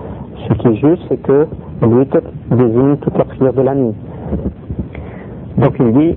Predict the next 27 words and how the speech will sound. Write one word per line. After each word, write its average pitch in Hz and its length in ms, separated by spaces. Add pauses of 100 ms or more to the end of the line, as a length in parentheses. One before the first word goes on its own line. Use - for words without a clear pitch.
il 120 100
est 131 100
permis 127 300
de 113 100
lire 120 300 (340)
à 117 100
haute 120 180
voix, 170 280 (760)
parfois, 180 460 (280)
et 311 60
de 190 100
lire 156 220
parfois, 135 460 (580)
euh, 110 420 (1500)
en 131 80
soi-même, 117 480 (200)
en 120 80 (100)
silence, 110 300 (100)
sans 113 280 (160)
faire 113 200
entendre 120 520 (320)
sa - 80
lecture. 156 400 (680)
ويتوسط 151 680
في 135 340
رفع 127 220
الصوت. 113 400